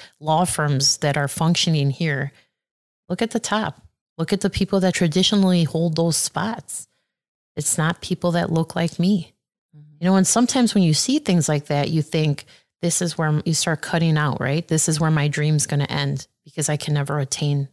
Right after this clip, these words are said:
Speaker 1: that." And that, that was something that after I got appointed really started dissipating in my mind because I thought to myself, "I never thought that I could be in this position.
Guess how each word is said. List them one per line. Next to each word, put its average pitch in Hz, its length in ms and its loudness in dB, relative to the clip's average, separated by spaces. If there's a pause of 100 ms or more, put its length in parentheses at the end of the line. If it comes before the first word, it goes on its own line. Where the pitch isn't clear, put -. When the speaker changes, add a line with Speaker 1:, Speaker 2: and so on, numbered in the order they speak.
(140)
Speaker 1:
that." 143 300 -6 (840)
And 165 160 0
that, 180 320 0 (1080)
that 202 240 2
was 202 160 4
something 180 400 2
that 160 140 2
after 160 300 0
I 151 100 2
got 147 180 0
appointed 175 680 0 (280)
really 185 280 4
started 156 440 0
dissipating 147 720 0
in 139 140 -2
my 139 140 -2
mind 151 480 -4 (640)
because 165 260 -2
I 160 100 2
thought 156 280 0
to 175 100 -2
myself, 147 600 -2 (400)
"I 175 100 0
never 185 320 4
thought 151 480 -2
that 135 240 -2
I 156 380 0
could 143 240 -2
be 147 160 0
in 143 120 0
this 135 220 -6
position. 147 600 -4